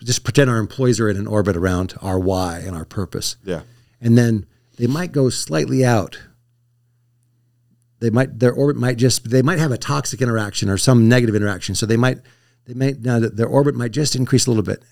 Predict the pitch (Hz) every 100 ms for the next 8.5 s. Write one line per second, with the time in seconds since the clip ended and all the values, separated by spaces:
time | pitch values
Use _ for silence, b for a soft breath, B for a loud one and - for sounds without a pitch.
0 | - 110 - - 208 185 151 131 135 120
1 | 98 - 113 151 175 _ 85 87 85 92
2 | - 113 123 120 123 123 120 113 107 95
3 | 104 104 98 104 101 101 - - 104 113
4 | 104 123 123 113 B B - 123 117 -
5 | 170 196 175 156 135 127 - 120 - 98
6 | - - _ _ _ _ _ 120 123 127
7 | - - 135 120 185 156 120 - 143 135
8 | 120 107 107 104